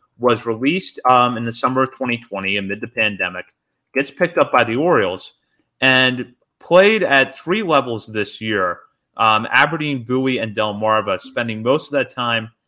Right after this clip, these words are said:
at Delmarva, twenty-six games there compared to twenty-two in Aberdeen with another six in Bowie. Um, the bat was not great, although his numbers were good over a small sample size in Aberdeen.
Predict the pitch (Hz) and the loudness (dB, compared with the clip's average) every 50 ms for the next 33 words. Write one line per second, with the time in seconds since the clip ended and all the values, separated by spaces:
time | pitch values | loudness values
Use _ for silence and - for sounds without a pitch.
0 | _ _ _ - - - 120 147 170 - - 151 135 127 117 107 110 110 107 92 | _ _ _ -18 -2 2 2 2 2 2 2 2 2 2 2 0 2 2 2 2
1 | 101 98 - - - 139 139 143 139 - 143 131 120 - - 127 117 110 107 101 | 2 -4 -6 -4 -4 -4 -2 -4 -4 -6 -8 -10 -10 -8 -4 -2 -2 -2 -4 -6
2 | 104 110 107 104 104 101 - 101 95 - 107 101 98 - - - 120 117 110 104 | -6 -2 0 0 0 0 -2 -8 -6 -4 -4 -4 -4 -8 -10 -8 -6 -6 -6 -8
3 | - - 117 104 104 101 95 98 98 95 98 95 95 95 92 92 87 _ _ _ | -8 -8 -6 -6 -4 -2 -2 -2 -2 -2 -4 -6 -6 -6 -6 -8 -12 _ _ _
4 | _ _ _ _ _ 110 98 101 104 104 107 104 98 95 - - - 131 120 120 | _ _ _ _ _ -8 -6 -4 -4 -4 -2 -2 -4 -6 -8 -4 -4 -4 -4 -4
5 | - 110 104 98 95 107 107 104 101 95 90 85 _ _ _ _ _ _ _ _ | -6 -10 -10 -10 -6 -4 -4 -2 -2 -4 -4 -6 _ _ _ _ _ _ _ _
6 | _ _ _ - 123 127 127 123 123 120 113 - - _ _ 139 139 135 - _ | _ _ _ 2 4 4 4 4 2 0 -4 -10 -16 _ _ -4 -4 -4 -2 _
7 | 147 135 147 185 214 - - - _ _ _ - 135 139 117 117 120 127 123 123 | 2 4 6 4 4 2 -2 -10 _ _ _ -4 -2 -2 -2 -2 -4 -2 -2 0
8 | 120 117 - - _ - - 113 113 120 131 127 127 123 117 113 107 110 110 104 | 0 -2 -4 -10 _ -8 -2 0 2 2 0 0 -2 -2 -2 -2 -4 -4 -8 -8
9 | 110 113 117 117 117 107 - 110 104 113 107 110 107 101 98 - - 113 110 101 | -8 -6 -6 -4 -6 -6 -8 -8 -8 -4 -4 -4 -4 -4 -8 -10 -10 -10 -10 -10
10 | 98 - - 107 104 101 - 110 107 - 107 107 101 101 98 98 95 98 104 113 | -10 -8 -8 -10 -10 -8 -10 -10 -6 -4 -2 -2 -4 -4 -6 -6 -4 -4 -4 -6
11 | 117 120 123 127 127 | -6 -6 -6 -6 -8